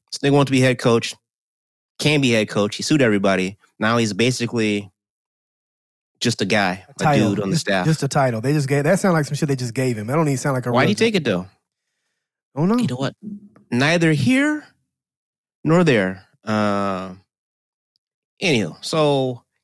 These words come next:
Speaker 1: keeping it pushing. I'm, I'm glad, you know, I'm glad he's earning some money.
Speaker 2: Yeah.
Speaker 1: That's fucking ridiculous. He, you know, he's, he's still making money. See, the coach's contracts are not like the player's contracts, so he's still making whatever the fuck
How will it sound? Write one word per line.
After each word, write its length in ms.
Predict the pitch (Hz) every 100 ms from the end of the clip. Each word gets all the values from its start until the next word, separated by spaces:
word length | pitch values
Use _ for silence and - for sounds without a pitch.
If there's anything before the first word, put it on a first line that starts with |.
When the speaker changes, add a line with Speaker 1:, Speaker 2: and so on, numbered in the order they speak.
| -
Speaker 1:
keeping 300 | - 220 208
it 120 | 180
pushing. 300 | 165 143 107
I'm, 200 | 110 117 -
I'm 200 | 107 120
glad, 300 | 131 156 156
you 200 | - 107
know, 100 | 104
I'm 140 | 101 101
glad 220 | 135 143
he's 160 | 135
earning 280 | 98 120 123
some 140 | - 107
money. 380 | 98 90 92 _ _ -
Speaker 2:
Yeah. 220 | 135 117
Speaker 1:
That's 220 | 107 98
fucking 220 | - 92 90
ridiculous. 340 | 87 85 82
He, 240 | 98 92 -
you 100 | -
know, 180 | 78 80
he's, 240 | - - - _ _ _ _ _ _ _ _ _ _ _
he's 180 | 120 123
still 220 | - 127
making 320 | 110 107 - 98
money. 260 | 101 90 85
See, 120 | 110
the 80 | 98
coach's 340 | 123 123 104
contracts 580 | - 104 95 104 98 -
are 40 |
not 60 | 98
like 100 | 95
the 80 | 92
player's 320 | - 101 87
contracts, 580 | - 85 82 85 82 -
so 260 | 87 87 90
he's 280 | 92 98
still 420 | - 107 101 92 92
making 280 | 95 - 92
whatever 200 | 90 87
the 60 |
fuck 280 | - 90